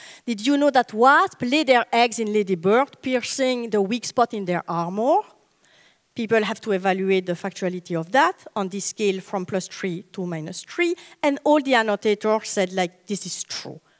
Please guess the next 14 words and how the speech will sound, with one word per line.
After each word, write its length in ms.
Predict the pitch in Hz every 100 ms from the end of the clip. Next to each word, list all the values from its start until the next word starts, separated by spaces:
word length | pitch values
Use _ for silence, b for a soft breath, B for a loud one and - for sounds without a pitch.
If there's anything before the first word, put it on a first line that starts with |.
| -
okay? 200 | 175 262 B B
Even 320 | 339 311 294
though 140 | 247 262
it's 160 | 247
under 260 | 226 202 190
a 60 | 165
question. 600 | - 151 160 - - - _ _ _ _ _ _ _ _ B B B B B B
And 140 | 240
so 80 | 240
this 220 | 262 453
is 80 | 466
something 320 | 339 294 311
that, 360 | 285 240 _ - -
um, 500 | 226 214 208 196 196